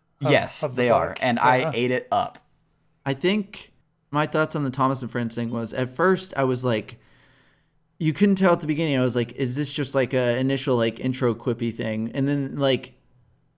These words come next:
Speaker 3: they brought it up almost every time. Like, he, like you mentioned, he brings it up a lot in, like, most conversations. He relates it to the world. Like, that's how he views the world.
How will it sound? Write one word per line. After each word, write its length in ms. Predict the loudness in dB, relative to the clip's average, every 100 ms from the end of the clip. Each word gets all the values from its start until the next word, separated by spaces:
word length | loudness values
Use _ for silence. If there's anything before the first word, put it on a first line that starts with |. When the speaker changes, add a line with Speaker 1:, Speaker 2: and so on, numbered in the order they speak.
| -6
Speaker 3:
they 260 | 2 4 4
brought 300 | 4 4 4
it 80 | 2
up 300 | 0 -4 -20 _ -4
almost 320 | -2 0 0
every 220 | 0 0
time. 360 | 0 0 0 0
Like, 200 | -2 -2
he, 440 | 0 0 0 -4 -2
like 220 | 0 0
you 80 | 0
mentioned, 280 | -2 -4 -6
he 80 |
brings 280 | -2 -2 -2
it 80 | -4
up 100 | -4
a 60 | -2
lot 340 | 0 -2 -2
in, 140 | -4
like, 180 | -4 -2
most 240 | -2 -2 -2
conversations. 640 | -4 -4 -4 -4 -6 -6
He 80 | -4
relates 420 | -2 0 -2 -4
it 120 | -10
to 100 | -6
the 80 | -4
world. 380 | 0 0 0 -4
Like, 180 | -6 -4
that's 220 | -4 -2
how 80 | -2
he 80 |
views 260 | -2 -4 -4
the 100 | -4
world. 460 | -2 0 -2 -6